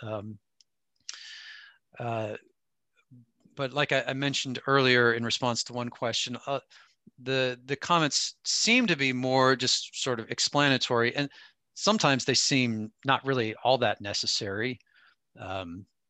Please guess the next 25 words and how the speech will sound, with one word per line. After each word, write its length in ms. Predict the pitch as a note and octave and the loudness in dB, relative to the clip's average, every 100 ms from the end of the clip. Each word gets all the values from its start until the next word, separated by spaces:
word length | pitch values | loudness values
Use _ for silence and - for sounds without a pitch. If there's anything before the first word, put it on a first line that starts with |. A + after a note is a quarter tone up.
| _ B3+ _ _ | _ -20 _ _
but 140 | - G2 - | -10 -10 -10
they 140 | G2+ | -10
just, 280 | F#2+ - - - D#2+ D#2+ E3 | -6 -6 -6 -10 -12 -10 -12
<laughs> 380 | - _ _ - | -14 _ _ -14
they, 100 | A#2 - | -14 -6
for 120 | C3+ | -2
whatever 260 | B2+ C#3+ B2+ | 2 4 4
reason, 320 | B2+ C#3 B2 | 4 2 0
they 120 | A2 A2 | -4 -6
kind 260 | - C#3 | -4 -4
of 60 | A#2+ | -2
went 160 | A#2 - _ _ - | -6 -10 _ _ -8
crazy 500 | B2+ D3 A2 G2 G#2+ | -4 -4 -6 -12 -14
on 240 | G#2+ G#2+ | -14 -14
the 60 | G#2+ | -14
book 220 | A2+ A#2 | -14 -12
of 60 | |
Ecclesiastes 1040 | A2+ - A2+ A2+ A#2+ A#2+ - A2+ G2+ G2 A#2 | -14 -10 -8 -6 -4 -4 -6 -12 -12 -12 -12
in 120 | G#2+ | -14
terms 360 | F#2+ A#2 A2 A2 | -14 -12 -12 -12
of 180 | G#2 G2 - _ _ _ _ | -12 -16 -20 _ _ _ _
being 140 | B2+ B2 | -12 0
very 160 | C3+ A#2+ | 0 2
liberal 540 | C#3 B2 B2 A2+ A2 | 2 2 2 2 0
in, 460 | B2 A#2 G#2+ G2+ | -2 -2 -4 -10